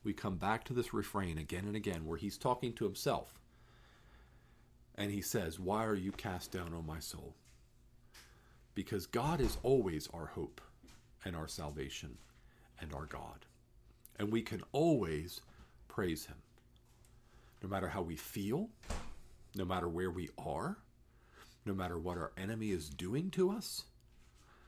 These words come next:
we can always, always, always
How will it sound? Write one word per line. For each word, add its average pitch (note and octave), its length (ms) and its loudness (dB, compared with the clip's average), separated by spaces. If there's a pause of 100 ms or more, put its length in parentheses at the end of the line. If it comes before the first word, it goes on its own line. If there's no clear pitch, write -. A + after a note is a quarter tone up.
(320)
we A#2 160 2
can A2+ 240 -4 (120)
always, - 840 6 (600)
always, C#3 480 0
always - 640 -2